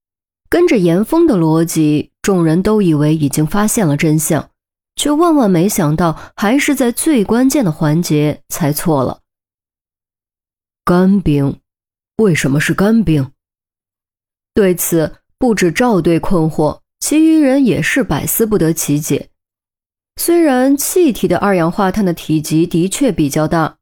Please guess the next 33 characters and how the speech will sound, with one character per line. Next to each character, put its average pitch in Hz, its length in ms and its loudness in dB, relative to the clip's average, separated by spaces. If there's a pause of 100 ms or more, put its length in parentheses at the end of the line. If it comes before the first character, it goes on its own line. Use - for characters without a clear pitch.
不 185 200 0
方 160 200 0
便 156 140 2
携 151 260 -2
带， 151 300 -4 (480)
但 202 200 0
也 165 140 0
的 170 240 2
确 190 260 0
可 170 220 -4
能 156 160 0
会 190 180 0
因 214 280 0
为 196 160 0
鼓 139 260 -4
气 208 320 -2
造 175 240 -2
成 170 220 -2
比 175 120 -2
较 180 200 -2
大 220 120 -2
的 185 120 -2
动 247 260 0
静。 - 180 -4 (920)
但 311 180 0
这 339 160 0
房 247 260 0
间 311 320 2
本 156 160 0
来 147 160 0
也 208 120 0
不 143 240 -2
大， 226 260 -2